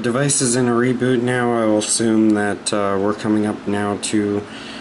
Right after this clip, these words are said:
what would be seen on a fresh restore, the welcome to the iPhone. Uh, so that's how you do the full restore, uh, of your device jailbroken. This way you won't lose the firmware you're on. So in the previous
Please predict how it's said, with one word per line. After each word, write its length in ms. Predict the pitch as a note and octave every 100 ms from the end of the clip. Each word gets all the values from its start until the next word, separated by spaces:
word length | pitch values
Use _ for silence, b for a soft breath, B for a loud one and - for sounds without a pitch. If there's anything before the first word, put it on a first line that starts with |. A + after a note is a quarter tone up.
| B -
what 300 | G#2 A2 G2+
would 240 | G#2+ F#2+
be 140 | A2
seen 320 | G#2+ - A#2 A2
on 120 | A2
a 60 |
fresh 360 | G#2+ - A2+ -
restore, 460 | A#2+ - - C#3+ D3
the 440 | A#2 G#2+ G#2+ G#2
welcome 460 | G#2 G#2+ G#2 A2 G#2
to 180 | - G#2
the 200 | G2+ G#2
iPhone. 580 | A2 A2+ C3+ C3+ C#3 C#3+ - B B B B B -
Uh, 260 | G#2+ G#2+ G#2
so 220 | - A2+
that's 320 | B2+ C#3 -
how 140 | A#2+
you 200 | A#2 A2+
do 440 | G#2+ A#2 A#2+ B2 A#2+ -
the 80 | A#2
full 340 | - - B2+ A#2
restore, 760 | A#2 - - A#2 A#2 A#2+ A#2+ B B B B B - -
uh, 480 | G#2+ G#2 G2+ G#2 G#2+
of 500 | A2 G#2+ G#2 - -
your 380 | A2+ A2 A2 A2
device 480 | A2 A#2 A#2+ A2+ -
jailbroken. 880 | B2 A#2 A2+ A2+ A2+ A2+ A2+ A2
This 280 | B2 C3 -
way 120 | C3
you 160 | B2+ A#2
won't 300 | A#2 A2+ A2
lose 500 | A2 C3 C#3 C#3 -
the 320 | C3 B2+ A#2+
firmware 520 | A#2 B2+ B2+ B2+ B2+
you're 200 | A#2 A#2
on. 420 | A2+ A2+ B2 C#3
So 420 | C3+ - A2+ A2 A2
in 320 | G2+ A2+ A2
the 80 | A2
previous 840 | A2+ B2+ A#2 A#2 A#2 G#2+ -